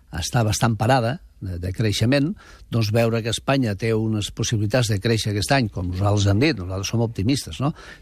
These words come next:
Des del primer que hem dit que aquest any es creixerà al voltant, una mica més, segurament, de l'u i mig per cent, el pib. Bueno, això són xifres que estan fins i tot per damunt de les previsions estatals, no?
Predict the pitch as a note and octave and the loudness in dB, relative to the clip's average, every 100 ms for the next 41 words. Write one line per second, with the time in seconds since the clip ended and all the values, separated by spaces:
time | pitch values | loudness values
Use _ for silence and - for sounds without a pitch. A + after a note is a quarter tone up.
0 | - F2 G#2 G2+ G2+ G#2 A2+ A2 A2+ A#2+ | -4 0 0 2 2 2 0 0 0 0
1 | G#2+ - G#2 A#2 - A#2+ A2 A2 G#2+ A2+ | 0 0 0 0 0 0 2 2 2 2
2 | A#2 A2 G#2 A2 C3 - - - - G#2 | 2 0 0 0 0 -2 -14 -18 -8 -4
3 | G#2 G#2+ A2 A2 - - - G2+ A2 A2 | 0 2 2 0 -2 -4 0 2 4 4
4 | A#2+ A2 G#2 A2+ G2+ G#2+ - - G#2 D3+ | 2 2 0 0 0 -2 -4 -6 -2 0
5 | B2 F2+ F2 B2+ - - _ - - _ | 0 0 0 -2 -2 -16 _ -20 -20 _
6 | F#2 G2 D3 G#2 G2+ G2+ - - A#2 A2+ | -8 -6 -6 -6 -6 -4 -4 0 2 2
7 | G#2+ - B2 A2+ C3 - A#2 - A#2+ A#2+ | 0 0 -2 0 0 0 -2 0 0 0
8 | A#2 A#2+ A#2 G#2+ A#2+ - A#2 G#2 G#2+ A#2 | -2 -2 0 0 -2 -2 -4 0 0 2
9 | A2+ A2+ - G#2+ G2+ G2 A2 G#2 - F2+ | 0 -2 -2 -2 0 0 0 -2 -4 -2
10 | G#2+ G2 E2+ E2 G2+ | 0 0 -2 -2 -2